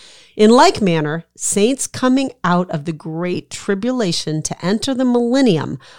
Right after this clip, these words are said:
are described as holding palms in their hands. We find that in Revelation seven. When Jesus previewed the kingdom with his transfiguration, Peter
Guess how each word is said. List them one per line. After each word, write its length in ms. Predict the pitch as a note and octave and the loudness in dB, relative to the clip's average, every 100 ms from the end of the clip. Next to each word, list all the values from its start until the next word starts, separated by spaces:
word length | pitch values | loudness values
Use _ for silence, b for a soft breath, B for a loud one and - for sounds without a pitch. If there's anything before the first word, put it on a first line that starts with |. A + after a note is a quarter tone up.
| B | B
are 140 | F3 F3+ | -2 0
described 580 | F#3 - - F3 F3+ | 0 -4 -2 0 0
as 140 | E3+ - - | -4 -6 -6
holding 380 | F#3+ G3 B3 A#3+ | -4 0 0 -2
palms 580 | - F3+ D#3+ D3 D3 | -2 0 0 -2 -6
in 160 | - D3+ | -6 -4
their 140 | D3+ | -4
hands. 520 | B2+ A#2 - G2+ C3+ - _ _ _ _ | -6 -8 -10 -12 -14 -16 _ _ _ _
We 80 | E3 | -10
find 300 | D3+ D#3+ D3 | -6 -4 -4
that 160 | C#3+ D3+ | -6 -6
in 100 | D3+ | -6
Revelation 560 | C#3+ C3+ C#3 C3+ C3+ | -6 -8 -10 -10 -10
seven. 500 | B2+ - A#2 - - - _ _ _ _ | -8 -6 -6 -10 -16 -18 _ _ _ _
When 260 | F#3+ F#3 D#3 | 0 2 0
Jesus 540 | F#3 G#3+ A3+ D#4 - - | -4 -2 -2 -4 -6 -10
previewed 560 | - - A3 A#3+ B3+ A#3 | -16 -8 -6 -4 -4 -4
the 80 | F3+ | -8
kingdom 680 | - - F#3+ G3+ F3+ D#3 | -10 -8 -2 -2 -2 -4
with 140 | D3+ - | -6 -6
his 200 | D#3+ - | -6 -6
transfiguration, 1160 | - E3+ F3+ - F#3+ F3+ G3 D3+ C#3 - B2 B2+ b b _ | -6 -4 -6 -6 -8 -6 -4 -4 -4 -6 -8 -10 b b _
Peter 440 | - - C4 C#4 | -14 -6 -4 -4